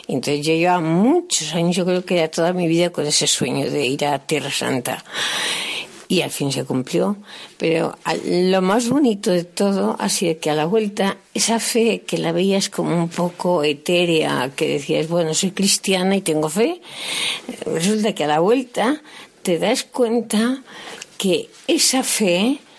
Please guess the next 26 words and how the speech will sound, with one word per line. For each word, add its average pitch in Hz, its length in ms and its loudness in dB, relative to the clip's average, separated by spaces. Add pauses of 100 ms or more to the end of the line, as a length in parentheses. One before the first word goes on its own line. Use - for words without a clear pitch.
(120)
es 233 220 2
una 330 180 4
realidad. 233 540 2 (480)
La 214 140 0
has 262 100 2
vivido, 196 360 2
la 202 100 2
has 226 100 0
tocado. 220 320 -4 (240)
Has 285 280 0 (140)
pisado 269 720 2 (220)
por 185 120 0
esos 220 260 2
sitios 233 480 0
que - 220 -6
creía 202 340 0
que, 175 360 -2 (460)
que 196 100 0
no 220 200 2
se 269 200 0
podían 170 420 -2
tocar. 147 380 -4
Y 165 80 -6
sí, 202 200 2 (380)
sí - 240 0
existen, - 480 0